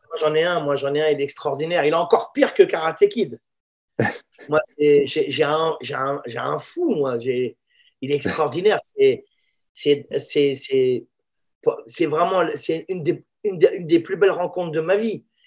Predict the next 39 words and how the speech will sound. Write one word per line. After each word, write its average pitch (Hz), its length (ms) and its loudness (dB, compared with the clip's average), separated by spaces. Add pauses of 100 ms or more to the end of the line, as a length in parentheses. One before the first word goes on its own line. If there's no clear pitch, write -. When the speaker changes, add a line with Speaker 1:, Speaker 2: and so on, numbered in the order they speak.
(140)
Speaker 1:
Il - 80 -12
s'appelle 175 280 0
Toshio 190 400 4
Fujiwara, 151 580 4
c'est 185 100 -4
un 151 80 2
Japonais. 147 580 2 (460)
Speaker 2:
Mhm. 110 320 4 (100)
Speaker 1:
Il 147 120 2
a 156 60 10
été, - 320 2
euh, 143 460 6
six 208 220 -6
fois 202 220 4
champion 170 340 -4
du 151 120 -8
Japon, 160 380 4
deux 175 140 0
fois 196 160 -2
champion 160 300 -4
du 156 140 -6
monde, 202 240 -2 (320)
et 151 60 0
ça 170 120 0
a - 20 4
été 170 160 0
le 156 100 -6
premier 214 300 4
étranger 180 360 0
à 190 40 4
avoir 156 160 0
été 156 160 -4
champion 160 420 -6
de, 143 220 4 (360)
du 135 100 -2
Ra-, 139 240 0
du, 131 280 2
du 131 100 0
Rajadhanam, 135 580 0